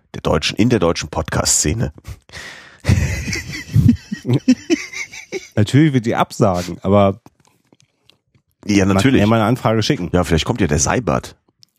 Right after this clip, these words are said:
Speaker 2: Ja, äh, immerhin.
Speaker 1: Ja.
Speaker 2: Und wenn's ein Staatssekretär ist, der dich besucht in der Sendung.
Speaker 1: Ach, komm wieder mit Staatssekretären. Ich bitte dich. Kenn ich sogar welche. Ist ja gar nichts. Also zumindest hier im, im Land.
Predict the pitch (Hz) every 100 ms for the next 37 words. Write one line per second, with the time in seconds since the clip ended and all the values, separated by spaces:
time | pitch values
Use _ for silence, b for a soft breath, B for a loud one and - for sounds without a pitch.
0 | _ _ - 135 98 104 113 113 110 95
1 | 82 127 98 - - _ _ _ _ _
2 | - 120 104 113 - 104 - 143 - 104
3 | 95 85 73 - 82 73 - 76 80 -
4 | - 82 78 156 156 - 62 69 76 76
5 | - - - - - 76 - 69 - 53
6 | 53 - _ _ _ _ _ _ _ _
7 | _ - - - - - - - - -
8 | _ _ _ _ - 110 104 - - 50
9 | 50 - - 76 - - 64 - 65 64
10 | 65 - 71 - 67 64 82 52 - _
11 | _ _ - 76 - - -